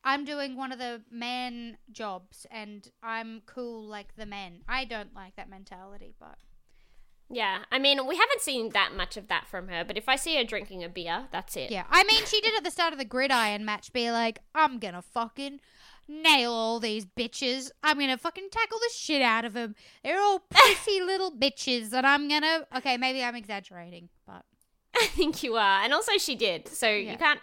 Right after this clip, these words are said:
Speaker 2: hold that against her because, okay, I have to graph their ages because this is making me sick. That's
Speaker 1: <laughs>
Speaker 2: crazy. That's fucking crazy. He really just got rid of all the older ones. The youngest person he's gotten rid of is twenty-seven.
Speaker 1: That's so funny.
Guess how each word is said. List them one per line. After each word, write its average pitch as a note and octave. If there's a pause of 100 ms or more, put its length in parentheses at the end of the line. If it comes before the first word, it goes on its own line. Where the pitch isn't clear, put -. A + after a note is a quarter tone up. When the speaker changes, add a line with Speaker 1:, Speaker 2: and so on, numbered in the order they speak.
(120)
Speaker 2:
hold A#3
that F#3+
against -
her A3
because, C4 (420)
okay, C#4+
I C#4
have C#4
to -
graph F#3
their F3
ages E3+
because G#3
this B3
is G#3
making -
me -
sick. -
That's C4+
Speaker 1:
<laughs> -
Speaker 2:
crazy. - (640)
That's F#4
fucking G#4
crazy. E4 (160)
He F4
really A4
just F#4
got E4
rid E4
of C#4
all C#4
the D4+
older C4
ones. F#3+
The C4+
youngest F4+
person D#4+
he's C#4+
gotten A#3
rid A3+
of F#3
is -
twenty-seven. F#3+ (180)
Speaker 1:
That's A3+
so G3+
funny. F3